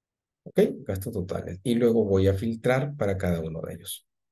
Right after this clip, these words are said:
Siendo así, voy a hacer lo siguiente.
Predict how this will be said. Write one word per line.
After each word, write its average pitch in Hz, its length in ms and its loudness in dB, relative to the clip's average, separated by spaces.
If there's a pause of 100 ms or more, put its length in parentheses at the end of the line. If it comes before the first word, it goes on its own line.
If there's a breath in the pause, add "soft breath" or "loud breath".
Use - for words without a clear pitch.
(560 soft breath)
Siendo 131 320 2
así, 214 420 2 (1800 loud breath)
voy 92 120 2
a - 20 6
hacer 92 140 0
lo 85 60 2
siguiente. - 380 -8